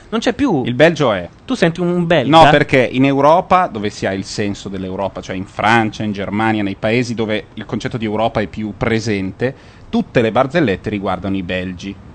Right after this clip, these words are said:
Speaker 2: Tutte le barzellette riguardano
Speaker 1: Ah, sì?
Speaker 2: esclusivamente i belgi, sono i carabinieri d'Europa. Perché hanno cioccolatini, i migliori al mondo.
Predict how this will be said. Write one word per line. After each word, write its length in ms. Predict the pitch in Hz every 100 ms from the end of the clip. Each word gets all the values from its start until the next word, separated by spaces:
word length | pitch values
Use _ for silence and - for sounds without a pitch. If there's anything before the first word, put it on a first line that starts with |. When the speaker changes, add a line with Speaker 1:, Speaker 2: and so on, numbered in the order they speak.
| - -
Speaker 2:
Tutte 480 | 170 165 - - 123
le 120 | 104
barzellette 520 | 101 95 104 110 113
riguardano 480 | 104 95 98 98 95
Speaker 1:
Ah, 20 |
sì? 60 | 120
Speaker 2:
esclusivamente 680 | 120 123 123 120 120 143 160
i 120 | 143
belgi, 280 | 180 214 185
sono 180 | 156
i 80 | 147
carabinieri 580 | 147 156 139 131 117 107
d'Europa. 520 | 98 95 92 - 101 - - - - - - - -
Perché 300 | 151 151 165
hanno 420 | 123 95 101 98 - - - -
cioccolatini, 840 | - 220 - 196 170 104 90 90 107 -
i 80 | 117
migliori 400 | 123 123 127 110
al 100 | 107
mondo. 540 | 98 92 95 -